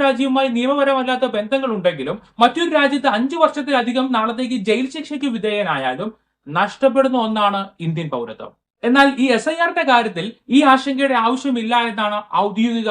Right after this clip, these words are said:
വിശദീകരണം. കാരണം ഇലക്ഷൻ കമ്മീഷൻ നടത്തുന്ന ഒരു പ്രക്രിയയാണിത്.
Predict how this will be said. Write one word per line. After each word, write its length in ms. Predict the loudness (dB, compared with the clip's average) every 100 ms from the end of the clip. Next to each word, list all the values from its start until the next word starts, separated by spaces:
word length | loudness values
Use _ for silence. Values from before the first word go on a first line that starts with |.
| -4
വിശദീകരണം. 720 | -8 -8 -4 -4 -4 -8 -10 _ _ _ 2
കാരണം 380 | 4 2 0 0
ഇലക്ഷൻ 340 | -2 0 0
കമ്മീഷൻ 340 | 2 2 0
നടത്തുന്ന 320 | -2 -4 -4 -4
ഒരു 180 | -4
പ്രക്രിയയാണിത്. 840 | -4 -4 -4 -2 -2 -2 -6 -16